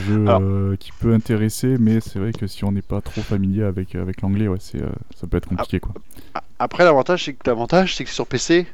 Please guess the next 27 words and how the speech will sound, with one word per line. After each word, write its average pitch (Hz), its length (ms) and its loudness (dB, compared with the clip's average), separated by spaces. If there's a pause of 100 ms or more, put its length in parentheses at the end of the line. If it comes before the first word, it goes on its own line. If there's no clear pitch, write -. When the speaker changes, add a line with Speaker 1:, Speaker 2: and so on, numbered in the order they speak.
(140)
Speaker 2:
donc 120 200 -4
des 135 120 6
mods, 143 220 4
des 127 280 0
gens 151 140 0
qui - 140 -10
vont 123 160 -4
modder 127 400 0
et 117 60 -4
qui 127 120 -10
vont 117 240 -6
mettre 127 320 -2
les 123 60 -4
sous-titres, - 340 -12
ça 139 120 -4
va 120 100 2
arriver 117 200 -2
très, - 180 -6
très 131 180 -6
vite, 110 160 -8
par 101 120 -10
contre, - 300 -12
contrairement 113 440 -4
à - 20 8
la 104 80 8
Speaker 1:
Ouais. 98 40 2
Speaker 2:
console. 101 360 -6